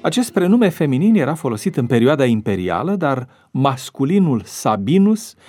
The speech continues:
era mult mai frecvent decât corespondentul feminin. La început a fost un nume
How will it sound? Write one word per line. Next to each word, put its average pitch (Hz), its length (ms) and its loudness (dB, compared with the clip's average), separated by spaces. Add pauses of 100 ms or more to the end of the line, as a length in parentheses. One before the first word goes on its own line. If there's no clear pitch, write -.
(180)
era 139 240 2
mult 180 280 2
mai 107 180 -2
frecvent 101 580 -6
decât 117 360 -6
corespondentul 104 800 -6
feminin. 95 600 -10 (1600)
La 190 140 2
început 208 340 0
a 202 80 0
fost 208 300 -2
un 175 100 2
nume 190 340 4